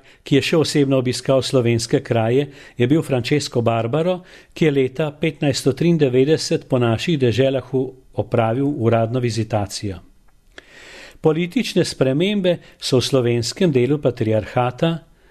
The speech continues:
to ozemlje je takrat spadalo med habsburške dedne dežele, vse bolj onemogočale normalno cerkveno upravo Ogleja.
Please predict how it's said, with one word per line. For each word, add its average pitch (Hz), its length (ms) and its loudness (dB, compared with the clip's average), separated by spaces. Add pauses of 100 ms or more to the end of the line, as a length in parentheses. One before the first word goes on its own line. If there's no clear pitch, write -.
(220)
to 110 80 2
ozemlje 120 400 2
je 117 80 -2
takrat 117 320 -2
spadalo 117 640 0
med 113 240 0
habsburške 117 720 0
dedne 113 340 0
dežele, 131 520 -2 (580)
vse 175 320 2
bolj 156 240 0
onemogočale 131 880 0
normalno 127 520 0
cerkveno 123 600 0
upravo 117 500 0
Ogleja. 98 440 -2